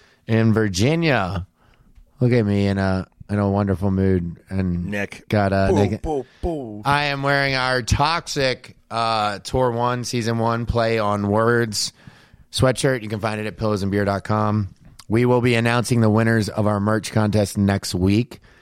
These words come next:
Speaker 1: so stay tuned. And if you wanna come see us at one of our live shows, Visit w w w dot pillows and beer dot com.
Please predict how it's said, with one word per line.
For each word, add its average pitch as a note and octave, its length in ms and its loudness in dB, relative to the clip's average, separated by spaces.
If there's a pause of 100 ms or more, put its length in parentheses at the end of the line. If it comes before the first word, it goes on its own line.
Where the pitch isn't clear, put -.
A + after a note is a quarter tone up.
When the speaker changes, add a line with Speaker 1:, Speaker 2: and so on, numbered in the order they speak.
(200)
Speaker 1:
so - 180 0
stay G#2 340 0
tuned. G#2+ 340 2
And A2 100 4
if F#2+ 120 2
you G#2 100 4
wanna C3+ 260 2
come A2+ 220 2
see G#2+ 220 0
us G#2 180 -2
at G2+ 180 -4
one G#2 140 2
of G2 80 2
our G2 140 2
live F#2 260 2
shows, F#2+ 480 2 (480)
Visit G2 300 0
w G#2 200 2
w G2+ 220 2
w G2+ 240 2
dot G2 220 0
pillows A2 300 0
and G2+ 120 2
beer F#2+ 380 2 (800)
dot B2+ 320 2
com. A#2 680 2